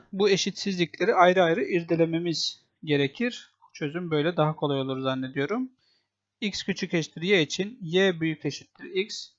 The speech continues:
ve y küçük eşittir eksi x'i gösterelim.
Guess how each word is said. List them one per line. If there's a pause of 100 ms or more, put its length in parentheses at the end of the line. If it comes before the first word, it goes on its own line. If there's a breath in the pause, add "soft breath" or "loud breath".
(240)
ve (540)
y (200)
küçük
eşittir
eksi
x'i
gösterelim.